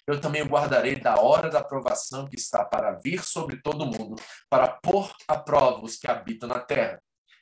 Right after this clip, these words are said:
Venho em breve. Retenha o que você tem, para que ninguém tome a sua coroa. Farei do vencedor uma coluna no santuário do meu Deus, e dali ele jamais sairá. Escreverei nele o nome do meu Deus e o nome da cidade do meu Deus,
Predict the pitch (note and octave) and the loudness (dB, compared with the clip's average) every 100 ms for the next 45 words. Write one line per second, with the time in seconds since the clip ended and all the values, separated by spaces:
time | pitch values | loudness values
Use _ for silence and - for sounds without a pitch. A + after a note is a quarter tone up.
0 | _ F2 - C#3+ F#3+ G3+ - F3+ D#3+ E3+ | _ -12 -4 0 0 -2 -6 -4 0 2
1 | F3+ - - _ _ _ - C#3+ - G3+ | 2 0 -12 _ _ _ -8 -8 -4 -2
2 | B3 A#3+ A#3+ A3 G3+ G#3+ - G3 F3+ - | -2 -2 -4 -2 0 0 0 0 -2 -10
3 | _ _ E3+ F3+ G#3 G#3+ G3 A#3+ A3+ - | _ _ -2 -2 -2 -6 -4 -4 -4 2
4 | A3 A3+ C3 A#2 B2 - C3+ - B2+ C#3 | 6 6 2 -2 -2 -2 -4 -4 -4 -2
5 | A#2 - _ _ _ C#3 C#3+ F3 F#3+ F#3 | -2 -4 _ _ _ 0 2 2 0 0
6 | G3 F3+ F#3+ G#3 G3+ F#3+ F#3+ F#3 E3+ A#3 | 0 0 0 2 0 -2 -2 -2 -2 -4
7 | B3+ B3 - - G#3 F#3 E3+ F#3 F3 F3+ | -4 -8 -6 -6 -4 2 2 2 0 -4
8 | D#3+ A#2 A2+ - - _ _ - A2+ D#3+ | -4 -4 -4 -8 -14 _ _ -14 0 4
9 | D3+ B2 G2+ - A2 A2+ A2+ G2 - G2 | 4 2 -2 -6 -10 -6 -2 -2 -2 -4
10 | - G2+ G2 F#2+ - _ _ _ - G#2+ | -4 -6 -6 -8 -10 _ _ _ -10 -8
11 | B2 A#2 A2+ D3 - E3+ E3+ C#3+ B2+ D3+ | -4 0 0 2 2 2 0 -2 -2 2
12 | F3+ G3 G#3 E3+ F3+ E3 C#3+ - A2+ B2+ | 2 0 -6 -6 -4 -2 -2 -2 -4 -4
13 | B2+ C#3+ B2 C3+ E3 E3+ D#3 - C#3 A#2 | -4 -6 -2 0 0 2 2 2 -2 0
14 | B2 D3+ D3 C3 - A2+ G2+ F#2+ - - | 2 4 2 -2 -8 -10 -10 -10 -12 -12
15 | - | -14